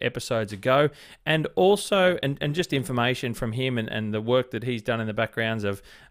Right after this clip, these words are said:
of, um, bringing out some of the history of Kamaruka as they try and work to, to possibly, potentially bringing Kamaruka to life. And also, off the bat,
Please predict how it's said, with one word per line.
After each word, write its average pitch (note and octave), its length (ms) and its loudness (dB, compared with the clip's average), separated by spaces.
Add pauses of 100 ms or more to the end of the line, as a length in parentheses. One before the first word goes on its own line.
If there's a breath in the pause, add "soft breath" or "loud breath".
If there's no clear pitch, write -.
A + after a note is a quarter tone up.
of, G#2 340 -4
um, G2 300 0
bringing A#2+ 400 -2
out - 320 -4
some A#2 160 -4
of G#2 60 -2
the G2+ 40 -4
history A2 300 -6
of G2+ 100 -2
Kamaruka B2 640 -4
as G#2 120 -4
they G2+ 200 -2
try G#2 300 -6
and G2+ 100 -6
work G#2+ 280 -4
to, G#2 200 -4 (340 soft breath)
to G#2 240 0
possibly, G#2+ 600 -4
potentially B2+ 640 -6
bringing A#2 320 -4
Kamaruka G#2+ 580 -4
to G#2 140 -4
life. B2+ 500 0 (460 loud breath)
And E3+ 160 0
also, G#3+ 640 6
off - 200 2
the C3+ 80 -2
bat, C3 400 2